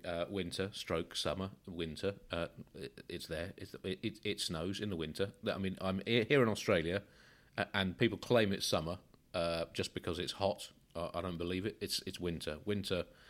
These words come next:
goes through the winter months. Anyway, the following winter, eighteen eighty-two eighty-three, the Ashes were created physically, and they've sort of existed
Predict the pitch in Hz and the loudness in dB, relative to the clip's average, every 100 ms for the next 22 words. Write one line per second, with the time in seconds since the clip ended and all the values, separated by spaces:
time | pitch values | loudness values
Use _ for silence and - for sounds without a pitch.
0 | - - - 95 - 95 85 85 80 80 | -20 -4 2 4 4 2 2 0 -2 -4
1 | 80 82 - - - - - 139 107 90 | -6 -6 -12 -14 -18 -6 6 8 8 6
2 | 120 - 165 123 123 120 101 120 117 101 | 6 8 12 12 12 8 6 4 4 4
3 | 95 - 98 87 - 104 92 92 90 - | 2 0 0 0 0 2 2 2 0 0
4 | 87 80 - - - 76 - 113 87 131 | -2 0 -2 -2 -4 -6 -2 0 4 4
5 | - 135 - 117 110 - 110 95 87 82 | 6 4 4 0 0 0 4 4 2 -2
6 | - - - - - 107 85 98 87 87 | -6 -18 -18 -12 -4 -2 0 0 0 -2
7 | 85 | -4